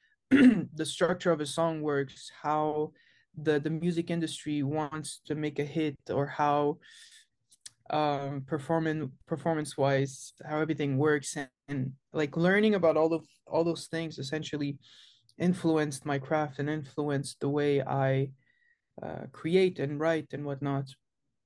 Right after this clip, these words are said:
But also I wanted to, to, you know, not be too, um, boring and copy other artists. You know, I try to stay original as I can and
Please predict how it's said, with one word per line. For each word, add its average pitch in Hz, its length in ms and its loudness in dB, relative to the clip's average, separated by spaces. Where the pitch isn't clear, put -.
But 160 140 6
also 165 340 4
I 143 80 6
wanted 147 360 -2
to, 143 260 -4
to, 139 120 -2
you 160 120 -6
know, 139 220 -2
not 160 280 2
be 165 180 -4
too, 165 560 0
um, 147 800 -4
boring 156 560 2
and 151 380 -4
copy 147 340 0
other 147 200 4
artists. 139 640 -2
You 147 100 -4
know, 143 120 0
I 139 140 0
try 156 220 2
to 151 200 4
stay 147 480 2
original 151 540 0
as 143 140 -2
I 139 140 0
can 143 420 -4
and 139 360 -2